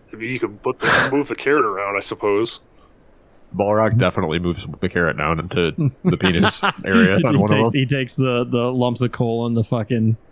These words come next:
Speaker 3: the
Speaker 2: Two
Speaker 3: carrot
Speaker 2: balls,
Speaker 3: stick and
Speaker 2: for
Speaker 3: just
Speaker 2: sure.
Speaker 3: sticking berries, baby.
Speaker 2: And he's like, "Hey, Astro, I'll check it out." <laughs>
Speaker 3: Yeah, sticking berries. I love it. Mm-hmm.
Speaker 2: Right?
Speaker 1: Okay. Sure.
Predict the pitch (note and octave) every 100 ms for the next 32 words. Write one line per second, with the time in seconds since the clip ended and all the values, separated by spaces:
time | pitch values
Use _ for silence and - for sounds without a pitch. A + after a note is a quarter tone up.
0 | - C3 G#2 A#2+ F2+ - - B2 A#2+ B2+
1 | A2+ C3 G2 G2 - - - - - D3+
2 | E3 C#3+ D#3 F#3+ C#3+ A#2+ C3+ D#3+ - B2+
3 | - - A#2+ B2 B2 A#2 A#2+ - - -
4 | G#2 F#2 F2+ F#2+ F2+ - F#2 F2+ F2 -
5 | G2 - - - C3 F3 F3 - D#3 F3+
6 | D3 E3 A3+ A#2+ A2 B2 F2+ - - -
7 | C3+ C3 A3 - - G2 A2 B2+ - -
8 | - _ - - C#3 A#2+ - - - -
9 | - - C#3